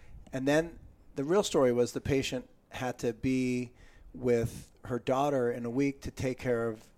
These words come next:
the young children so that the daughter could attend someone close to her's wedding. And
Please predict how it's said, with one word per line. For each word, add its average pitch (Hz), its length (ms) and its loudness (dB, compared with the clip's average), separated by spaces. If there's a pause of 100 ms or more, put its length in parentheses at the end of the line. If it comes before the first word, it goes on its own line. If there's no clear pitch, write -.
(140)
the 127 80 -2
young 117 240 -2
children 117 680 -4 (460)
so 131 260 2
that 120 400 0 (220)
the 117 100 -4
daughter 127 520 2
could 120 200 0
attend 117 680 -6 (800)
someone 127 600 0 (200)
close 127 280 0
to 117 120 -2
her's 113 280 -2
wedding. 110 460 -4 (640)
And 120 400 -2